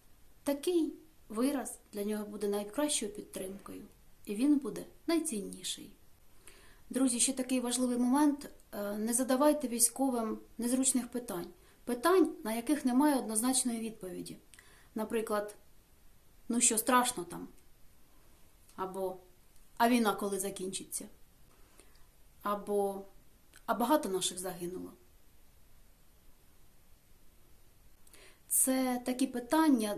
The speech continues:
дуже чутливі, і він не відповість на них. Якщо відповість, а, то це може бути така відповідь, якої ви не готові почути. Тому краще уникайте таких питань.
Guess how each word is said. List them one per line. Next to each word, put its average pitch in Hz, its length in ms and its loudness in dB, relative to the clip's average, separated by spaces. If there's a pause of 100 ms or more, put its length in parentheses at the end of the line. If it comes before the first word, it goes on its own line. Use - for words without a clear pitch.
(100)
дуже 269 220 4
чутливі, 214 720 -4 (500)
і 226 420 -6 (1120)
він 262 220 8
не 240 100 2
відповість 233 540 -4
на 170 80 -2
них. 165 200 -8 (440)
Якщо 254 360 4
відповість, 277 680 0 (540)
а, 202 280 -10 (140)
то - 100 -16
це 254 120 6
може 254 220 6
бути 240 180 -6
така 247 260 0
відповідь, 220 580 2 (100)
якої 254 400 4
ви 240 120 2
не 240 100 2
готові 240 360 0
почути. 175 540 -8 (720)
Тому 277 200 4
краще 311 380 2
уникайте 175 440 -8
таких 175 300 -14
питань. 185 360 -14